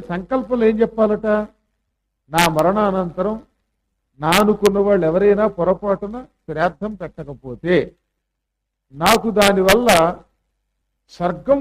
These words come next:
వంటి లోకాలు కలగకుండా ఉంటే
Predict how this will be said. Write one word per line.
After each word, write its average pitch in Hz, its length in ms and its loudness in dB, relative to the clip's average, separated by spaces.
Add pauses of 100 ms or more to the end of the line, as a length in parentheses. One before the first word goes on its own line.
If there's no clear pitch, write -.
వంటి 233 240 -4 (100)
లోకాలు 220 480 2 (420)
కలగకుండా 208 680 0 (720)
ఉంటే 165 400 2